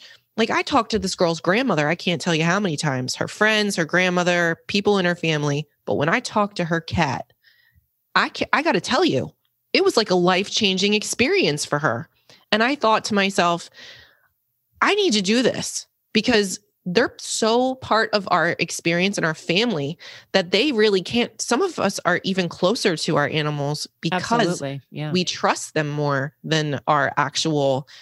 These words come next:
Speaker 1: fellow souls because of
Speaker 2: Right.
Speaker 1: other experiences, you know, that you may have, may have had along the life.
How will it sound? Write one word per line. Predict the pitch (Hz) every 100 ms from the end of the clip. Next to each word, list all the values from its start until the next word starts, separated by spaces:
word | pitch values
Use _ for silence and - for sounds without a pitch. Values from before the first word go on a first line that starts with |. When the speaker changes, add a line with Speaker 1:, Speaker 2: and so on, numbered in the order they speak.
| _
Speaker 1:
fellow | - 151 135 139 - -
souls | - - 147 127 113 - -
because | 151 185 151
of | 151 147
Speaker 2:
Right. | 147 - - _ -
Speaker 1:
other | 110 147
experiences, | 175 - 240 285 190 147 - 127 151
you | 151
know, | 147
that | 165 -
you |
may | 160 151
have, | 160 180 - - -
may | 151
have | 170
had | 247
along | 247 170 151
the | 139
life. | 143 -